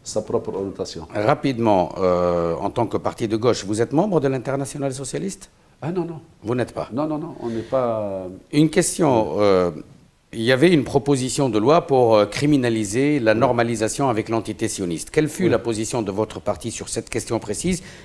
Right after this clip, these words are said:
Speaker 2: Et, euh, vous savez certainement que, euh, la défection des députés de Nahda a fait que cet article ne passe pas.
Speaker 1: Euh, on a défendu, euh, cet article,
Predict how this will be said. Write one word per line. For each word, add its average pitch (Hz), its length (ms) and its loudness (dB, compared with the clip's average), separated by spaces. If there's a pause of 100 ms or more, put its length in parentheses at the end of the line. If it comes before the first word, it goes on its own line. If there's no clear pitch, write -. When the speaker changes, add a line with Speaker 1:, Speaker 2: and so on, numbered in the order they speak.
(180)
Speaker 2:
Et, 127 340 2
euh, 113 80 -2
vous 104 180 -2
savez 110 280 2
certainement 107 560 0
que, - 180 -6 (240)
euh, 90 460 -2
la 104 140 2
défection 135 680 0
des 95 360 -4
députés 110 440 -4
de 92 100 -4
Nahda 135 400 2 (220)
a 107 140 4
fait 143 180 -2
que - 120 -10
cet 123 200 -2
article 107 320 -6
ne 95 120 -4
passe 87 220 -10
pas. 87 180 -12 (400)
Speaker 1:
Euh, 107 180 -2
on 120 100 4
a 123 100 4
défendu, 120 840 -2
euh, 104 380 -2
cet - 300 -6
article, 131 340 -6